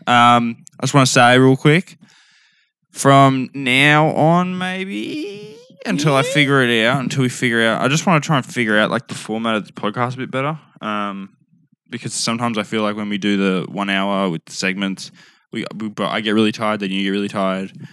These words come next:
Speaker 2: Yeah.
Speaker 1: And then, um,
Speaker 2: Hello.
Speaker 1: yeah. I mean, we do be busy, like, just doing other shit every day. It's not like the podcast is the only thing we do. If it was, we'd probably have a lot more energy, but, um,
Speaker 2: We'd do, like, two a day.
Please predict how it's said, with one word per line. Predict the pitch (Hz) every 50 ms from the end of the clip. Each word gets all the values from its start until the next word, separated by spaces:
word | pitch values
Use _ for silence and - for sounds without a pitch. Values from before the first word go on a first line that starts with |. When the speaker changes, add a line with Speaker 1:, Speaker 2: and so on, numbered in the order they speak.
| - - -
Speaker 2:
Yeah. | 107 113 113 117 113
Speaker 1:
And | 110 110 107
then, | 101 101 104 101
um, | 101 95 90 90 90 85 87 - - _ - _ _ _ _ _ _ _ _ _ - _ - _ - - - - -
Speaker 2:
Hello. | 320 349 359 349 - - - 151 151 175 208 202 147 131 127
Speaker 1:
yeah. | 113 104 90 82 - - _ _ _ _ _ - _ -
I |
mean, | 135 143
we | 143
do | 135 156 160
be | 143 120
busy, | 101 110 117 120 107 107 104
like, | 101 98 98
just | - 104 -
doing | - 110 104
other | 95 95 98 92
shit | - 95 78
every | 92 90 90
day. | 90 90 85 82
It's | 92 -
not | 87 78
like | 87 90 - _ _ - - - - - - - _ - -
the | -
podcast | 104 113 110 104 - 101 95
is | 98 95 98
the | 98
only | 95 98 98
thing | 98 98 95
we | 90 87
do. | 85 95 92 90 85 80 95 - - _ -
If | - 120 117
it | 110
was, | 98 98 101 90 87 87
we'd | 95 92 98
probably | - 95 90
have | 90 87
a | 90
lot | 90 76
more | - 87 87
energy, | 90 92 92 90 95 85
but, | 80 90 80 - - - _ - - _ _ _
um, | - 98 98 92 90 87 82
Speaker 2:
We'd | 113 110
do, | - 120 113
like, | 110 101 95 - _ _ _ _ _
two | - - - 120 107
a | 98
day. | 87 - 95 92 95 95 85